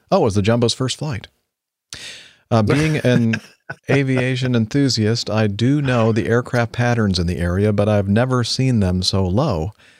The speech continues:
Speaker 1: Obviously, at higher altitudes, this varies with conditions.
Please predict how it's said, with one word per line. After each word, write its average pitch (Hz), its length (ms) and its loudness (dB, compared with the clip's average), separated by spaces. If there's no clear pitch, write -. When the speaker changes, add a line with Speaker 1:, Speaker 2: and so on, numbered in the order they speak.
Speaker 1:
Obviously, 107 520 2
at 87 100 0
higher 101 300 0
altitudes, 87 540 -2
this 90 160 -2
varies 92 380 -2
with 85 140 -6
conditions. - 560 -4